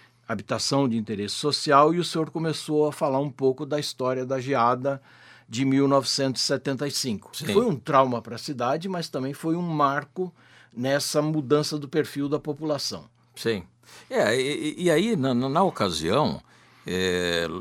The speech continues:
Speaker 2: como eu disse no, no bloco anterior, Londrina era dividida, quarenta por cento da população morava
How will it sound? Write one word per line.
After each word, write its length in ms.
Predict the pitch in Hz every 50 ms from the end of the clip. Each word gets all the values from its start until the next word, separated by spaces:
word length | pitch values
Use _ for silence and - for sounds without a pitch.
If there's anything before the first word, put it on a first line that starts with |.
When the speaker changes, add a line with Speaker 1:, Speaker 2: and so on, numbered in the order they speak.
| - 87 82 -
Speaker 2:
como 200 | - 113 120 123
eu 80 | 110 95
disse 480 | 85 95 123 120 - - - 82 71
no, 160 | 69 82 80
no 160 | 76 78 80 76
bloco 320 | 71 85 85 82 - 73
anterior, 500 | 71 67 71 71 73 78 98 127 127 101
Londrina 720 | 92 101 107 107 101 90 107 120 139 156 170 170 190 180 143
era 160 | 123 127 131
dividida, 460 | 123 139 131 160 151 131 151 160 131
quarenta 420 | - - 117 107 113 147 185 - -
por 200 | - 131 110 -
cento 220 | - 120 110 98
da 60 | 98
população 540 | 90 - 92 - 101 98 92 - - 127 139
morava 680 | 147 151 160 135 120 113 117 127 135 151 180 202 208